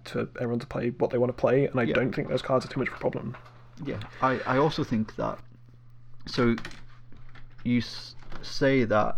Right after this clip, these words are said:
Speaker 2: uh, that Oko is the first sort of a th-, threat to appear on that list, but I think, like, in terms of threat, if you, you look at, like, uh, you look at, like, the,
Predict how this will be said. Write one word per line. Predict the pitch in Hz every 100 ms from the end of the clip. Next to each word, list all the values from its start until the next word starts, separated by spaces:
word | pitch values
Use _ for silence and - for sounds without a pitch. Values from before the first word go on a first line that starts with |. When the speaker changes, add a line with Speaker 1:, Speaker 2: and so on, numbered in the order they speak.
| -
Speaker 2:
uh, | - -
that | - -
Oko | 117 113 117 113
is | - 113 113
the | -
first | - 113 110
sort | -
of | 113
a |
th-, | 110 - -
threat | - - 127 -
to | 143
appear | 135 139
on | 143
that | 147
list, | 147 190 - - - - - - - - - - - -
but | 107 - - - - - - -
I | 127
think, | 135 139 - - - - - - - - - - - -
like, | 127 -
in | 117
terms | 123 135 107
of |
threat, | 101 123 107
if | - 113
you, | 110 -
you | 113
look | 131 -
at, | -
like, | 117 117 - - - - - - - - - -
uh, | - 107
you | - -
look | 135 135
at, | 117 - - -
like, | 131 -
the, | 110 107